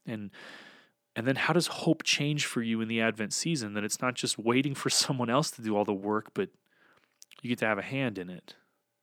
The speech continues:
And I, I think, I think for me, that's a narrative that is <laughs> more hopeful, <laughs> to use that, that verbiage, that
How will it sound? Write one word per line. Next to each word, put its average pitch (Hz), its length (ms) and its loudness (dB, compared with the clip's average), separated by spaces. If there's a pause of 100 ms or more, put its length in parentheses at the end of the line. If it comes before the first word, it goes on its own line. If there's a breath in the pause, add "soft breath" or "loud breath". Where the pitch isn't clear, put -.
(1000)
And 113 100 -4
I, 110 120 -6
I 170 40 -10
think, - 360 -8 (1080)
I - 20 -16
think 143 220 -8
for - 120 -8
me, 127 440 -2
that's 123 440 0
a 135 40 2
narrative 110 640 0
that 98 280 -4 (1500)
is 104 480 -2 (1600 soft breath)
<laughs> - 380 -2
more 110 140 2
hopeful, 185 500 4
<laughs> - 520 4
to - 160 2
use - 340 2
that, 123 300 -2
that 117 220 4
verbiage, 139 440 2
that 110 220 0